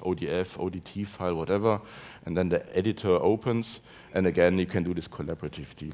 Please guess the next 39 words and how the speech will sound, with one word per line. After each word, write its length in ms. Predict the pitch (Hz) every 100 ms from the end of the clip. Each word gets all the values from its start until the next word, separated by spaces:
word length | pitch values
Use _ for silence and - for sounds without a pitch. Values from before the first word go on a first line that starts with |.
| 78
with 160 | 82 82
a, 160 | 76 73 -
with 100 | -
a 60 |
native 420 | 76 78 - -
app. 140 | - - - - - - - - - - - - - -
So 120 | 98
this 160 | 135
was 160 | 139 120
just 260 | - 120 117
a 40 |
very 260 | 107 110 107
quick 300 | 110 110 92
overview 640 | 110 117 90 95 98 95 -
over 200 | 90 90
all 260 | 87 80 87
the 80 | 85
features. 580 | - 98 - 76 - - - - -
So, 360 | - 92 90 78
um, 640 | 87 87 87 87 82 - - - - - - -
I'm 180 | 98 87
very, 240 | 101 113
very 240 | 110 107 90
happy 400 | 101 107 98 101
that 160 | 95
we 80 | 92
have 120 | 90
a 40 | 85
very 280 | 95 101 87
active 340 | 92 90 -
community. 560 | - 90 95 87 76 73
So 140 | 80
we 160 | 87 85
have 180 | 98 - - -
something 420 | 95 95 98 87
called 300 | - 82 82
an 100 | 71
app 180 | 98 -
store. 480 | - 107 110 131